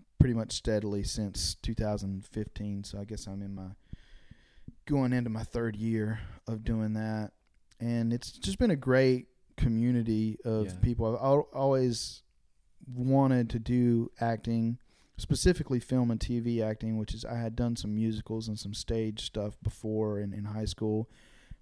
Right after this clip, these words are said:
Speaker 1: But once I started taking these classes at Nashville Acting Studio, it just was like, it's kind of become an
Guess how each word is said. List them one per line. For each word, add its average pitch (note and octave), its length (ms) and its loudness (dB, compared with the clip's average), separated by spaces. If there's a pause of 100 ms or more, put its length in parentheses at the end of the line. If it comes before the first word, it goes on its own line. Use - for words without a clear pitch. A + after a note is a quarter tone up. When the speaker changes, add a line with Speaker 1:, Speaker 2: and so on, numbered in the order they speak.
Speaker 1:
But A#2+ 320 4
once B2 220 0
I B2 60 0
started A#2 480 0
taking A2+ 460 0
these G#2+ 440 -4 (440)
classes A2+ 500 0
at G#2+ 280 -6
Nashville G#2+ 420 -2
Acting G#2+ 280 -4
Studio, G#2 720 -4 (540)
it A2 240 -2
just - 420 -4 (100)
was A2+ 240 -6
like, G#2 420 -4 (1300)
it's B2+ 160 2
kind D3+ 220 4
of C#3+ 80 4
become C3 360 2
an A2+ 160 0